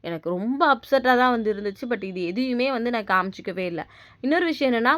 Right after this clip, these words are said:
முன்னாடி நாளே இந்த பதினெட்டு பக்க பேஜுமே எனக்கு வந்து அனுப்பியிருந்தாங்க. "மேடம் ஒரு ரெஃபரன்ஸ் வந்து சும்மா பார்த்துக்கோங்க," அப்படின்னு சொல்லிட்டு. But இருந்த பெயின்ல என்னால எதுவுமே பண்ண முடியல. நான் இனிமே மேக்கப் எல்லாம் போட்டு முடிச்சுட்டு, அதுக்கப்புறம் தான் என்ன இருக்கு அப்படின்றதையே நான் வந்து செக்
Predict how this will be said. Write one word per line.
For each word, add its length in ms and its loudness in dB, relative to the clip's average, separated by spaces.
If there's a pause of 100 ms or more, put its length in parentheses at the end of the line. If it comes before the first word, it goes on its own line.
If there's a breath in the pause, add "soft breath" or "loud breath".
(120)
முன்னாடி 320 2
நாளே 340 0
இந்த 160 -4
பதினெட்டு 460 0
பக்க 320 -4
பேஜுமே 440 -4
எனக்கு 360 -4
வந்து 80 -4
அனுப்பியிருந்தாங்க. 760 -6 (340 loud breath)
"மேடம் 240 4
ஒரு 220 2
ரெஃபரன்ஸ் 320 -2
வந்து 220 -2
சும்மா 280 -6
பார்த்துக்கோங்க," 340 -2
அப்படின்னு 480 -6
சொல்லிட்டு. 360 -10
But 140 -8
இருந்த 520 -4
பெயின்ல 500 -2 (340 loud breath)
என்னால 400 2
எதுவுமே 480 0
பண்ண 260 0
முடியல. 600 -2
நான் 300 0
இனிமே 460 -4 (260 loud breath)
மேக்கப் 420 0
எல்லாம் 220 2
போட்டு 340 0
முடிச்சுட்டு, 440 -6
அதுக்கப்புறம் 680 -2
தான் 160 -2
என்ன 440 -4
இருக்கு 480 -2
அப்படின்றதையே 460 -2
நான் 120 -4
வந்து 220 -8
செக் 220 -10